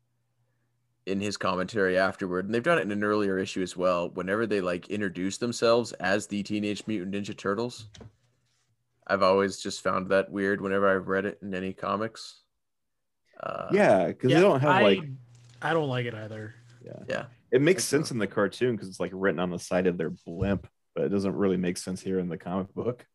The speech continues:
Speaker 1: Mm-hmm.
Speaker 3: It's not, it's not even fun, like, when it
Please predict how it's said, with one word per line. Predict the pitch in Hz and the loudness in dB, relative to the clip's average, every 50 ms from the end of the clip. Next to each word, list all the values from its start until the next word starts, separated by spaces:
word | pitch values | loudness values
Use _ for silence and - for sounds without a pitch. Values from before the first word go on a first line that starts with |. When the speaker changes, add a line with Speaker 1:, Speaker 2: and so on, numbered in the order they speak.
| _ _ _ - | _ _ _ -12
Speaker 1:
Mm-hmm. | - 101 98 101 101 87 - _ _ _ _ _ _ _ _ _ _ _ _ _ _ - - - - _ _ _ _ _ _ _ _ _ _ _ _ _ _ _ _ - | -8 -8 -8 -8 -8 -10 -12 _ _ _ _ _ _ _ _ _ _ _ _ _ _ -20 -20 -20 -20 _ _ _ _ _ _ _ _ _ _ _ _ _ _ _ _ -14
Speaker 3:
It's | 170 147 - | -12 -10 -4
not, | 233 233 254 254 233 - - | -2 -2 -2 -2 -4 -8 -8
it's | 180 170 156 | -8 -6 -4
not | 202 233 277 | -2 -2 -2
even | 320 311 302 233 147 | -2 -4 -4 -4 -4
fun, | 131 127 - 135 131 143 151 | -4 -6 -6 -4 -4 -4 -2
like, | 147 135 123 117 113 - _ _ _ _ _ | -2 -4 -4 -4 -6 -10 _ _ _ _ _
when | - 139 123 113 107 101 110 120 120 120 127 127 127 | -8 -8 -8 -8 -8 -8 -6 -4 -4 -2 -2 -2 -2
it | 139 131 123 123 120 123 131 | -2 -4 -4 -4 -4 -6 -8